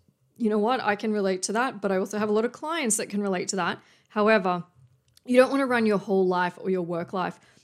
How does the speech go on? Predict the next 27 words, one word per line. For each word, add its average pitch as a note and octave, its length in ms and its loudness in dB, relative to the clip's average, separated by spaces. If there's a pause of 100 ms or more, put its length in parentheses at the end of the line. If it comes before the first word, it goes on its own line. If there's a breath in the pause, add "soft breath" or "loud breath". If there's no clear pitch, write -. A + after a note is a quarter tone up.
(180)
in A3 220 4
that G3+ 220 2
kind G3 160 -6
of F3 60 -8
hamster F#3+ 500 -4
wheel F3+ 240 0
where F3+ 120 -2
you're E3+ 140 -4
constantly G#3+ 720 0
under F3+ 220 -6
pressure. G3 480 -4 (320 loud breath)
Your G#3+ 140 2
body A#3 320 4
is G3+ 120 4
not G3 260 -4
designed G3+ 840 -4
to G3+ 100 -8
withstand F#3+ 520 -4
that - 140 -10
kind F#3+ 200 -8
of F3 80 -12
stress, A#3+ 380 -4
and A#3 180 -4
neither D#4+ 300 -6
is A3 160 -6
your G3 100 -2
brain. F#3 560 -6